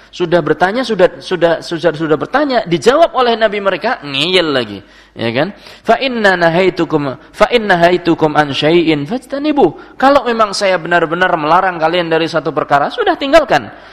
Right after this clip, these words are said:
Wa idza amartukum bi amrin fa'tu minhu mastata'tum. Tapi kalau saya memerintahkan satu perkara,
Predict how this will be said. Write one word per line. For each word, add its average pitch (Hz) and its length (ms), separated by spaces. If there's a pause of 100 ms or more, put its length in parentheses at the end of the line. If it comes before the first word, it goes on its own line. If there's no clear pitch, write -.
(240)
Wa - 240
idza 208 400
amartukum 214 560
bi 190 160
amrin 247 480
fa'tu 220 640
minhu 202 560
mastata'tum. 175 1120
Tapi 247 240
kalau 202 240
saya 196 560
memerintahkan 165 800
satu 151 240
perkara, 151 720